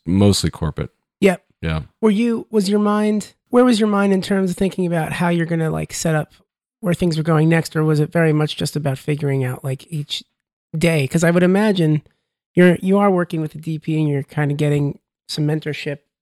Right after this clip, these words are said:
Speaker 2: passively or actively, but you're also just shooting corporate stuff for, like,
Speaker 1: Right.
Speaker 2: four or five years. That's a long time to be
Speaker 1: It's a
Speaker 2: doing
Speaker 1: long time.
Speaker 2: that kind of not, not exactly creative work.
Speaker 1: Right.
Speaker 2: Was that bothering you?
Speaker 1: Yeah, I mean, there were some elements. I mean, Kramer was a, an incredible company. It was growing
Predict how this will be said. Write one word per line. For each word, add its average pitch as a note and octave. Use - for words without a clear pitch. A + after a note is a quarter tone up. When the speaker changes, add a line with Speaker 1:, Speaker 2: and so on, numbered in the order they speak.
Speaker 2:
passively C#3+
or C3+
actively, C#3
but C#3+
you're D#3
also C#3+
just C3+
shooting C#3
corporate E3
stuff C3+
for, -
like, -
Speaker 1:
Right. -
Speaker 2:
four A3
or D3
five C3
years. E3+
That's E3
a F3
long D3+
time D#3+
to D3
be C#3
Speaker 1:
It's D3+
a F3
Speaker 2:
doing D#3+
Speaker 1:
long C#3+
time. E3+
Speaker 2:
that C#3+
kind D#3
of C#3
not, F#3+
not G#3
exactly E3
creative D3+
work. F3+
Speaker 1:
Right. -
Speaker 2:
Was E3
that F3
bothering A3+
you? E4
Speaker 1:
Yeah, D#3+
I -
mean, A#2+
there D3+
were E3+
some B2+
elements. G#2+
I F#2
mean, F2
Kramer A#2+
was F2
a, D#2
an D2
incredible E2
company. E2+
It D2+
was D2+
growing F2